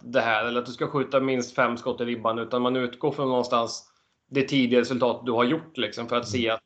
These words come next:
Speaker 1: nu är jag bättre än vad jag var för två månader sedan.
Speaker 2: Mm.
Speaker 1: Eh,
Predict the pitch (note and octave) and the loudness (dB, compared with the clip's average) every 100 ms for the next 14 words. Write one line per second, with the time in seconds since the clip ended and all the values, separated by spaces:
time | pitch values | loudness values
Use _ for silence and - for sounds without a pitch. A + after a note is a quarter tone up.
0 | _ C3 C3 A#2+ A2+ A#2+ - - D3+ B2+ | _ 0 4 4 4 2 0 0 4 4
1 | A#2+ A#2 A#2 A2+ A2+ - _ _ A#2+ C#3+ | 6 4 4 4 2 0 _ _ -4 4
2 | G3+ D3 A2+ G#2+ A2 B2 - _ _ _ | 6 6 2 -4 -10 -12 -20 _ _ _
3 | C3+ B2 A#2+ | 0 2 2